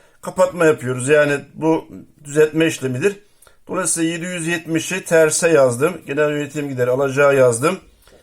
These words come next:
Ne kadarmış? İki yüz liralık kırtasiye. İki yüz liraya yazdım arkadaşlar. Pazarlama, satış, dağıtım giderlerinde de üç yüz liralık kırtasiye varmış. Bunları ne yapıyoruz? Yüz seksene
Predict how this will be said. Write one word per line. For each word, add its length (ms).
Ne 100
kadarmış? 380
İki 160
yüz 140
liralık 220
kırtasiye. 840
İki 200
yüz 220
liraya 220
yazdım 340
arkadaşlar. 680
Pazarlama, 720
satış, 680
dağıtım 540
giderlerinde 760
de 220
üç 220
yüz 120
liralık 300
kırtasiye 640
varmış. 560
Bunları 300
ne 40
yapıyoruz? 440
Yüz 160
seksene 560